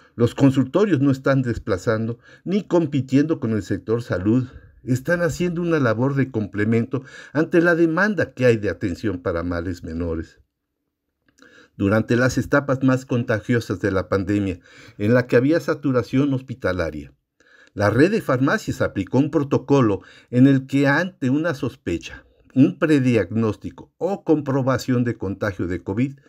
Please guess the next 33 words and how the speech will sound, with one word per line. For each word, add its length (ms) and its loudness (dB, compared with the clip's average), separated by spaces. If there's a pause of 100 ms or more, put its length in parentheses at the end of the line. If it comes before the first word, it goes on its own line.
(400)
el 200 0
paciente 680 0 (380)
fue 300 0
canalizado 760 0
a 60 0
las 200 -6
instituciones 760 -6
médicas 420 -4
acreditadas 680 -2
privadas 500 -2
o 140 -8
públicas. 640 0 (720)
El 120 0
veinte 360 2
por 180 -6
ciento 380 -2
de 160 -2
la 120 0
detección 540 -4
de 120 -2
contagio 440 2
de 160 -2
covid 300 -4 (420)
se 180 2
realizó 600 2
en 80 -8
consultorios 720 -4
de 200 4
esa 220 0
red 280 0
de 120 -4
farmacias 560 -6
particulares. 920 -6